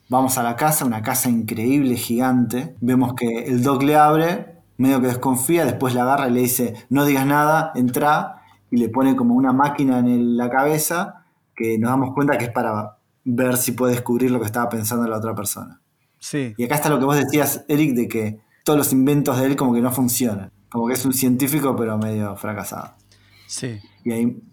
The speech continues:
Speaker 1: Marty le dice, "No, tipo, vengo del futuro, eh, necesito que me ayudes a volver en el tiempo".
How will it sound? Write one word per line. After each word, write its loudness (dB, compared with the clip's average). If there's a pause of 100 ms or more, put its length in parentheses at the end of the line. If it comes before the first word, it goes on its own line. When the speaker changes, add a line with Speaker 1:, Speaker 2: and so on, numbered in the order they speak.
Speaker 1:
Marty 2
le 2
dice, 0
"No, 0
tipo, -4 (380)
vengo 2
del 2
futuro, 2 (600)
eh, -2 (220)
necesito 0
que 2
me 2
ayudes 0
a 0
volver 0
en 0
el 0
tiempo". -6